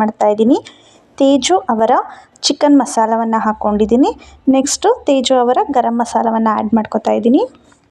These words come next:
ನಾನು ಆಲ್ಮೋಸ್ಟ್ ಇದೇ ಕಂಪ್ನಿದೆ ಎಲ್ಲ ಮಸಾಲೆಗಳನ್ನ ಯೂಸ್ ಮಾಡ್ತೀನಿ, ಟೇಸ್ಟ್ ತುಂಬಾ ಚೆನ್ನಾಗಿರುತ್ತೆ ಅದಕ್ಕೋಸ್ಕರ. ನೆಕ್ಸ್ಟ್ ನಾನಿಲ್ಲಿ ಬಿರಿಯಾನಿ ಪೌಡರ್ ಕೂಡ ತೇಜು ಅವರ ಕಂಪ್ನಿಯದ್ದೇ ತೊಗೊಂಡಿದ್ದೀನಿ. ನೆಕ್ಸ್ಟು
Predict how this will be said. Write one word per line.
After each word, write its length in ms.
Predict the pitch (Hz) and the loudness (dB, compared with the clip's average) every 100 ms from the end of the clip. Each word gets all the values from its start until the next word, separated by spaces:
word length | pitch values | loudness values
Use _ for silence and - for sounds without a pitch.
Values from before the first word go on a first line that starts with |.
| _ - - 240 | _ -12 0 2
ನಾನು 180 | 240 277 247 | 2 2 0
ಆಲ್ಮೋಸ್ಟ್ 400 | 262 294 302 277 | 0 0 0 0
ಇದೇ 120 | 262 254 | 0 0
ಕಂಪ್ನಿದೆ 340 | 254 262 254 254 | -2 0 2 2
ಎಲ್ಲ 120 | 214 220 226 | 2 0 -2
ಮಸಾಲೆಗಳನ್ನ 540 | 214 214 208 208 214 214 | -2 -2 -2 -2 -2 0
ಯೂಸ್ 180 | 214 214 214 | -2 0 0
ಮಾಡ್ತೀನಿ, 340 | 196 - 240 392 269 | 0 0 -2 0 0
ಟೇಸ್ಟ್ 220 | 247 - | 0 0
ತುಂಬಾ 160 | 220 214 214 214 | 0 0 0 -2
ಚೆನ್ನಾಗಿರುತ್ತೆ 520 | 214 214 214 208 - 202 | 0 0 0 -2 0 -2
ಅದಕ್ಕೋಸ್ಕರ. 520 | 208 214 - - 220 330 - - _ - | -2 -4 -6 -2 0 -2 -4 -20 _ -4
ನೆಕ್ಸ್ಟ್ 260 | 269 277 - 294 | -2 0 2 2
ನಾನಿಲ್ಲಿ 340 | 254 240 302 277 | 2 2 0 0
ಬಿರಿಯಾನಿ 320 | 233 247 277 294 | 0 2 0 0
ಪೌಡರ್ 260 | 233 226 233 | 0 0 -2
ಕೂಡ 100 | 247 320 277 | -2 0 2
ತೇಜು 200 | 233 226 | 0 2
ಅವರ 140 | 226 233 233 | 0 0 -2
ಕಂಪ್ನಿಯದ್ದೇ 440 | 214 - 226 226 226 | -2 -2 0 0 -2
ತೊಗೊಂಡಿದ್ದೀನಿ. 560 | 220 214 214 214 233 466 - _ _ _ _ _ _ _ _ _ _ _ _ - 285 | -2 -2 -2 0 0 0 -6 _ _ _ _ _ _ _ _ _ _ _ _ 0 2
ನೆಕ್ಸ್ಟು 300 | 277 - | 2 0